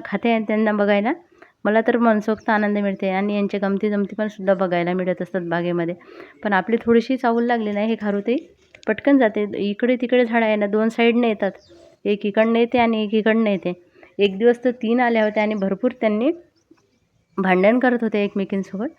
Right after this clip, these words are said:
हे सर्व मी बघि-, बघत होते एका साईडला. आणि ह्या बघा, कटिंगपासून तयार झालेला आपला जास्वंद आहे आणि यालासुद्धा कळ्या यायला एकदम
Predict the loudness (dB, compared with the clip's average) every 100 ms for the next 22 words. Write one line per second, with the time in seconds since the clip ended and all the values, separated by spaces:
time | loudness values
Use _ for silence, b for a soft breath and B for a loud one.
0 | b b b _ -6 0 2 2 2 0
1 | 0 -2 0 2 2 0 0 0 0 2
2 | 0 2 -4 -8 b b b -6 -4 -2
3 | -2 0 0 0 -2 -2 -2 -2 -2 -2
4 | 0 0 0 -2 -2 -2 -2 -4 -4 -4
5 | -4 0 0 2 0 0 -2 -4 -6 -2
6 | -2 B B B B _ 2 2 4 2
7 | 0 -2 -2 0 0